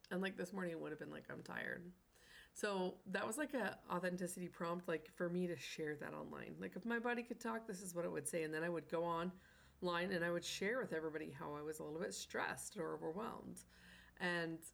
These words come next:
I think it's gonna be a great prompt. Here's, there's another one. Um, like, using ten words to describe yourself, or "I feel most energized when." And so these are, like, things you would typically maybe write in your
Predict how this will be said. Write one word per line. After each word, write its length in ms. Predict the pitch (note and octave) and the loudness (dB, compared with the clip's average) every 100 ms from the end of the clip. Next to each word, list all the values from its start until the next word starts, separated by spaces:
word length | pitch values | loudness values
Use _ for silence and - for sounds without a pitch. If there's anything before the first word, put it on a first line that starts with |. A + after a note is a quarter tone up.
| - - - - G3+ | -18 -20 -20 -8 -4
I 40 | |
think 240 | F#3 G#3 | -2 0
it's 120 | G3 F3+ | 0 0
gonna 160 | F3+ | 0
be 100 | E3+ | 0
a 40 | D#3+ | -2
great 400 | E3 D#3+ D#3+ - | 0 -2 -2 -8
prompt. 420 | - D#3 - F#3+ | -4 -2 -4 -6
Here's, 300 | - F#3 F#3+ G#3 | 0 0 0 -4
there's 200 | E3+ E3+ | 0 0
another 260 | E3 - - | 0 -4 -4
one. 180 | - - F#3 | -6 -6 -2
Um, 440 | F3 E3 D#3+ E3 E3 - - - - - - - | -2 -2 -4 -8 -12 -20 -20 -12 -12 -12 -14 -4
like, 160 | F3+ | -2
using 340 | F#3 F3 F#3 E3+ | 2 2 2 0
ten 220 | F3+ D#3+ | -2 -4
words 280 | D3+ F3 - | -2 -4 -6
to 100 | F3+ | -10
describe 320 | - D3+ D3 | -6 -4 -4
yourself, 380 | D#3+ C#3 D3+ G3 - - - - - - - - - - | -4 -6 -6 -6 -8 -18 -18 -20 -20 -20 -20 -20 -18 -2
or 520 | E3 D#3+ D#3 D#3 D#3 D#3+ | 2 2 2 0 -2 -2
"I 60 | |
feel 180 | D3 F3+ | -2 -2
most 340 | D#3+ D#3 D#3 - | 0 -2 -4 -4
energized 560 | D3+ D3+ D3+ D#3+ D#3+ - | -2 0 0 -2 -4 -4
when." 360 | D#3+ D3+ F3 G3+ - - - | -2 0 0 -2 -8 -16 -2
And 100 | F#3+ | 2
so 80 | A3 | 4
these 200 | G3 A#3+ | 2 4
are, 80 | F#4 | 4
like, 240 | F#4 F#4 - | 4 2 0
things 280 | G3+ G#3 | 2 2
you 80 | G#3+ | 0
would 120 | G3 F#3+ | -2 -2
typically 460 | F#3 F#3+ - F#3+ | -6 -6 -4 -2
maybe 320 | E3 D3+ E3 | 0 -2 -4
write 320 | D3+ D3 D#3 E3 | -6 -4 -4 -6
in 120 | D#3 | -6
your 140 | D#3 | -8